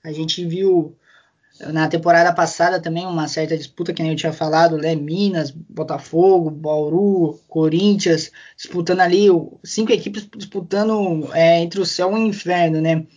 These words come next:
Acabou que o São José ficou nesse inferno, tristemente, mas acredito que o São José vai fazer o mesmo trabalho, né? Acho que o São José briga pra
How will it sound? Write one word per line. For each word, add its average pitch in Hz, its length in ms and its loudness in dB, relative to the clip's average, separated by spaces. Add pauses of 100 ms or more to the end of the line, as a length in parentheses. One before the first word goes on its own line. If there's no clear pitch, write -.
(140)
Acabou 160 400 -2
que - 80 -4
o 170 60 -2
São 190 160 -2
José 190 200 2
ficou 208 240 0
nesse 202 220 -2
inferno, 175 400 -4
tristemente, 175 680 -4
mas 170 340 2 (480)
acredito 202 360 0
que 240 60 -6
o 233 40 0
São 262 160 -2
José 247 240 2
vai 277 220 -2
fazer 269 400 -4
o 247 340 -10
mesmo 240 240 -2
trabalho, 180 440 2
né? 165 200 -2
Acho 156 160 -10
que 170 60 -16
o 165 40 -8
São 175 200 -12
José 165 380 0 (500)
briga 185 420 0
pra 160 720 0